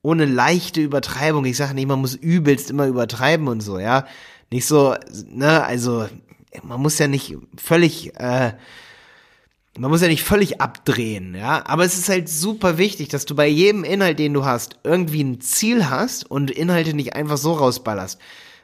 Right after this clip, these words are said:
Wir haben das auch bei uns zum Beispiel, bei, bei uns in der Agentur mussten auch unsere Mitarbeiter auf die Nase fallen. Und ich hab mir immer so gedacht, so, boah, das haben wir noch lange durch, das Thema, dass das nicht funktioniert. Da haben wir einmal die Woche einen Blogbeitrag gemacht. Irgendwer hat einen Blogbeitrag gemacht, nur um eins zu machen.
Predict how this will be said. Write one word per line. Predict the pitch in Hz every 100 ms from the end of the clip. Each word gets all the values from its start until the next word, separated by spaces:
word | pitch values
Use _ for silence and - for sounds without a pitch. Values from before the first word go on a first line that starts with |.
| -
Wir | 120
haben | 185
das | 247 226
auch | 104 254
bei | 240 180
uns | 185 -
zum | 160
Beispiel, | 160 165 147 131
bei, | 85 87 92
bei | 147
uns | 170 196
in |
der | 160
Agentur | 185 180 190
mussten | 202 208 -
auch | -
unsere | 214 185 160
Mitarbeiter | 143 131 131 127
auf | 117
die |
Nase | 117 120 147 156
fallen. | 175 180 190 - - - _ -
Und | 139 156
ich | 147
hab | 147
mir | 156
immer | 151
so | 143
gedacht, | 135 135 131
so, | - 117
boah, | 113 117 120
das | 117
haben | 139
wir | 143
noch | 143
lange | 143 156
durch, | 156 190
das | 180 151
Thema, | 147 127
dass | 117 107
das | 107
nicht | 117
funktioniert. | - 120 110 113 107 104 - - -
Da | - 131
haben | 175
wir | 196 185
einmal | 131 208 220
die | 208 175
Woche | 196 196
einen | 185 180
Blogbeitrag | 165 175 170 143 127 113
gemacht. | 98 95 -
Irgendwer | 214 233 214
hat |
einen | 175
Blogbeitrag | 165 160 127 110 104
gemacht, | 110 98 -
nur | 165 220
um | 196
eins | 139 170
zu | -
machen. | 151 127 107 87